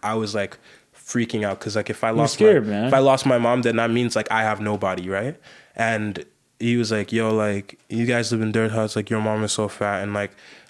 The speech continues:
Speaker 1: I just, like, I,
Speaker 2: You, you know the "yo mama"
Speaker 1: Yeah.
Speaker 2: jokes, right?
Speaker 1: I beat the hell out of him, yo. Like, I
Speaker 2: Where
Speaker 1: was,
Speaker 2: was this?
Speaker 1: I was in, like,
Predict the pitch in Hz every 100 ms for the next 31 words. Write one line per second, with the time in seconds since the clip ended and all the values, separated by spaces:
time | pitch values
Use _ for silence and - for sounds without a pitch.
0 | _ - 101 117 120 135 98 - 113 107
1 | - - 123 120 123 139 147 135 127 120
2 | 120 117 107 110 104 127 123 123 120 135
3 | 147 160 143 131 131 131 123 113 110 101
4 | 101 95 98 107 127 160 175 156 190 156
5 | 110 135 120 180 156 156 135 117